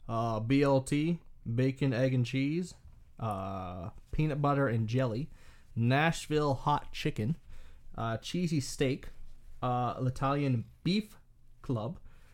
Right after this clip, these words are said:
pulled pork, uh, chicken parm, Cuban, buffalo chicken, roasted pork, turkey club, uh, gyro or gyro, whatever the fuck you call it, uh, ham.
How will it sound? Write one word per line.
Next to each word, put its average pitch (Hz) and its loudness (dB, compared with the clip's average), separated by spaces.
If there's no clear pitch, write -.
pulled 180 6
pork, 147 4
uh, 127 6
chicken 196 6
parm, 160 6
Cuban, 185 4
buffalo 151 6
chicken, 143 0
roasted 165 0
pork, 165 -4
turkey 208 4
club, 127 0
uh, 117 2
gyro 131 6
or 123 4
gyro, 127 4
whatever 120 4
the 110 0
fuck 107 -2
you 104 -4
call 107 0
it, - -4
uh, 131 6
ham. 202 4